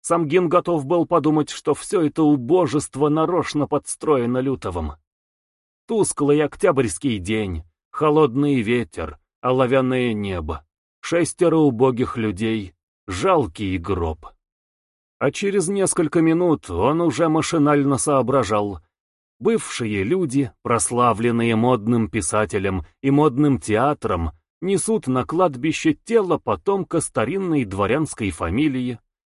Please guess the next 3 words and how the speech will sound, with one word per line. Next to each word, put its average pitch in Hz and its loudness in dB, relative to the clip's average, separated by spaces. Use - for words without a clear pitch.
убитого 170 0
солдатами 104 0
бессильного, 95 -4